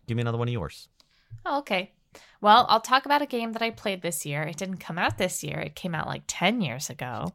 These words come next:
Speaker 1: It counts.
Speaker 2: Um,
Speaker 1: It counts.
Speaker 2: <laughs> But it is constantly being updated with new things and exciting happenings. And that is why I put Final Fantasy fourteen,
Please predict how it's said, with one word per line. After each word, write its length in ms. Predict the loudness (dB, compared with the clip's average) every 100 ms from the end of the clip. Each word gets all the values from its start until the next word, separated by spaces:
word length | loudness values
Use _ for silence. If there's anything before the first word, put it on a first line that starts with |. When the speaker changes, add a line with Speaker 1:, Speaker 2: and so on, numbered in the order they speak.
| 2
Speaker 1:
It 140 | 4 4 2
counts. 560 | 6 8 6 4 0
Speaker 2:
Um, 40 | 4
Speaker 1:
It 220 | 4 2
counts. 640 | -2 -2 0 0 0 0 4
Speaker 2:
<laughs> 720 | 4 4 -2 -6 -14 -20 0
But 140 | 2
it 100 | 4
is 160 | 2 -2
constantly 540 | 0 0 2 -4 -4
being 220 | -4 -4 -4
updated 460 | -6 -4 -4 -4
with 200 | -6 -2
new 100 | -2
things 480 | 0 0 0 -4 -8 -18 -12
and 140 | -6 -4
exciting 380 | -4 -4 -4 -4
happenings. 680 | -4 -4 -6 -8 -12 -14 _ _ _ -12
And 280 | -8 -6 -2
that 180 | 0 -2
is 160 | -2 -4
why 260 | -2 -2 -4
I 100 | -8
put 400 | -2 -2 -2 -2
Final 200 | -2 0
Fantasy 340 | -2 -2 -6
fourteen, 720 | -4 -4 -4 -6 -4 -4 -6